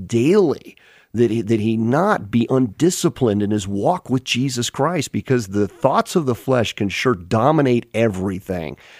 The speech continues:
And then we use that word feel an awful lot. Uh, it doesn't have the, the, the, the building blocks and the foundation and truth that it should.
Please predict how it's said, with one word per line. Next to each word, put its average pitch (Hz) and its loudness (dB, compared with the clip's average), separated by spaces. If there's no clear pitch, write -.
And 120 4
then 131 4
we 123 4
use 135 2
that 120 2
word 110 2
feel 117 2
an 117 2
awful 117 4
lot. 110 0
Uh, 107 0
it 104 -2
doesn't 113 0
have 113 -2
the, 104 2
the, 107 -4
the, 98 -2
the 98 -4
building 143 2
blocks 101 2
and 98 0
the 92 -2
foundation 107 2
and 95 -2
truth 147 0
that 101 2
it 104 -2
should. - -4